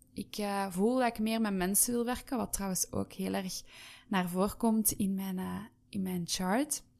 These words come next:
Ik ben een mensenmens, hè, een, een vijf profiel. En, eh, daarom ben ik een, een opleiding gaan volgen als coach. En van daaruit heb ik mezelf dan,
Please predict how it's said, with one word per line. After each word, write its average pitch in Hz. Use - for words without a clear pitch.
Ik 190
ben 180
een 175
mensenmens, 208
hè, 226
een, 202
een 180
vijf 185
profiel. 240
En, 196
eh, 185
daarom 220
ben 208
ik 202
een, 196
een 190
opleiding 254
gaan 233
volgen 214
als -
coach. 233
En 214
van 214
daaruit 208
heb 196
ik 190
mezelf 190
dan, 190